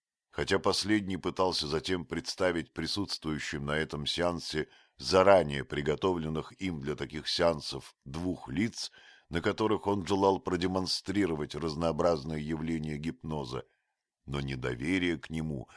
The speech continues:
а следовательно и к лицам, которые им были привезены на сеанс, возросло до такой степени, что все более авторитетные психиатры отказались смотреть демонстрацию явлений гипноза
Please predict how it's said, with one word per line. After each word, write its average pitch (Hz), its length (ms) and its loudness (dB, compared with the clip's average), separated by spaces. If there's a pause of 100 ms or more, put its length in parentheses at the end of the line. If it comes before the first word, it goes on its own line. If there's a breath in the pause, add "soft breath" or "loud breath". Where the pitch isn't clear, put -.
(100)
а 67 100 -2
следовательно 82 800 -2
и 82 260 -6
к - 140 -10
лицам, 80 520 0
которые 82 460 0
им 85 260 -4
были 82 240 0
привезены 78 600 -4
на 76 140 -4
сеанс, 73 560 -4 (360 soft breath)
возросло 67 640 -4
до 64 140 -6
такой 82 400 -4
степени, 52 640 -10 (460 soft breath)
что - 320 0
все 120 400 2
более 95 520 4
авторитетные 82 1000 -2
психиатры 78 880 -2 (420 soft breath)
отказались 101 1040 4
смотреть 85 680 -2
демонстрацию 80 880 0
явлений 73 500 -4
гипноза 90 640 -4